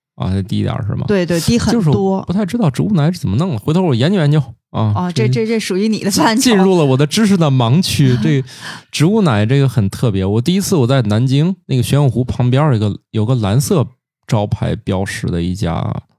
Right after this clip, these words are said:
Speaker 1: 咖啡馆，第一次喝到了燕麦奶。
Speaker 2: 哦，燕麦奶现在挺普遍的了。
Speaker 1: 啊。对，我
Speaker 2: 嗯。
Speaker 1: 应该是燕麦奶跟土豆奶应该用的技术差不多吧。
Speaker 2: 但是燕麦奶有特别浓重的燕麦味儿，而且它是甜的。
Speaker 1: 哦。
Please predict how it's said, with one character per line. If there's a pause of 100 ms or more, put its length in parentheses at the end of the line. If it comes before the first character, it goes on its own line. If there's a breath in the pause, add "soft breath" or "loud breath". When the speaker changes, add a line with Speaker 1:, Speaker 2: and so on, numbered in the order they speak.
(240)
Speaker 1:
咖
啡
馆，
第
一
次
喝
到
了
燕
麦
奶。 (600)
Speaker 2:
哦，
燕
麦
奶
现
在
挺
普
遍
的
了。
Speaker 1:
啊。
对，
我
Speaker 2:
嗯。
Speaker 1:
应
该
是
燕
麦
奶
跟
土
豆
奶
应
该
用
的
技
术
差
不
多
吧。 (340)
Speaker 2:
但
是
燕
麦
奶
有
特
别
浓
重
的
燕
麦
味
儿， (160)
而
且
它
是 (160)
甜
的。
Speaker 1:
哦。